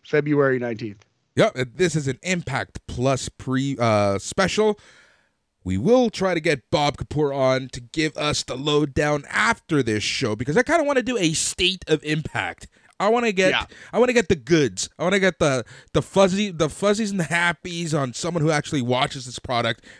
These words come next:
Speaker 2: And there's, like I've always said, Bob Kapoor, Impact's number one fan out of one fans.
Speaker 1: <laughs> Absolutely, yeah. So we'll do that next week. We'll try to get Bam on the show,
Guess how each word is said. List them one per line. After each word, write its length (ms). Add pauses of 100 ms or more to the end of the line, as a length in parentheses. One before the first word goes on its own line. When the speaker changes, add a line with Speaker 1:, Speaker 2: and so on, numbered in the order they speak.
Speaker 2:
And 200
there's, 240
like 200
I've 140
always 320
said, 320 (180)
Bob 220
Kapoor, 420 (300)
Impact's 560 (100)
number 420
one 260
fan 480 (260)
out 140
of 100
one 340
fans. 680 (360)
Speaker 1:
<laughs> 140 (680)
Absolutely, 540
yeah. 120
So 260
we'll 200
do 140
that 220
next 260
week. 200
We'll 160
try 200
to 60
get 200
Bam 260
on 140
the 80
show, 340